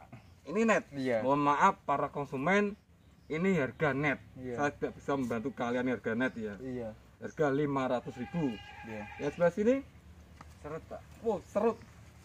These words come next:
Speaker 2: Iya.
Speaker 1: Bagus ini, sahabat
Speaker 2: Iya,
Speaker 1: bonsai.
Speaker 2: iya, groping.
Speaker 1: Groping.
Speaker 2: Iya.
Speaker 1: Gayanya ya.
Speaker 2: Iya.
Speaker 1: Pohonnya
Speaker 2: Tapi ini
Speaker 1: banyak, leku-leku.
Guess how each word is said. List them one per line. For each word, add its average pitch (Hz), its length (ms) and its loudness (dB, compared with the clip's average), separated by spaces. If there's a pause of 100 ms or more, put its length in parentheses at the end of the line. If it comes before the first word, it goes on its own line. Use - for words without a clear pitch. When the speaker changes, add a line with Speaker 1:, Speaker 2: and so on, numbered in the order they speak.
(460)
Speaker 2:
Iya. 104 240 -12 (240)
Speaker 1:
Bagus 139 560 4
ini, 143 240 -2 (240)
sahabat 113 320 -6
Speaker 2:
Iya, - 80 -18
Speaker 1:
bonsai. 156 300 2
Speaker 2:
iya, 208 100 -4
groping. 107 480 -10 (400)
Speaker 1:
Groping. 127 520 2 (200)
Speaker 2:
Iya. 104 140 -14 (100)
Speaker 1:
Gayanya 147 340 0
ya. 127 220 0
Speaker 2:
Iya. 104 240 -14 (280)
Speaker 1:
Pohonnya 151 320 2
Speaker 2:
Tapi 175 80 -4
ini 170 80 2
Speaker 1:
banyak, 170 280 4 (120)
leku-leku. 233 640 -2